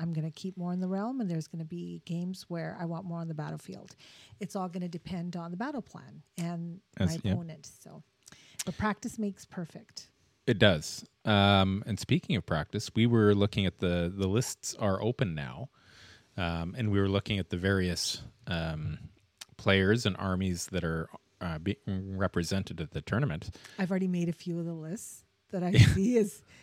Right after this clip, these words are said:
Speaker 1: contenders that, you know, if I end up playing against that list, what would I do?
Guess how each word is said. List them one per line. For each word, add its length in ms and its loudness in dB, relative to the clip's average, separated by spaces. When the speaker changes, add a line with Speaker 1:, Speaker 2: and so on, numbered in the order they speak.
Speaker 1:
contenders 640 4
that, 240 -2
you 100 0
know, 140 2
if 120 -4
I 120 0
end 160 0
up 120 -4
playing 220 0
against 320 -2
that 140 -4
list, 260 -2
what 160 -2
would 140 -2
I 120 0
do? 400 -2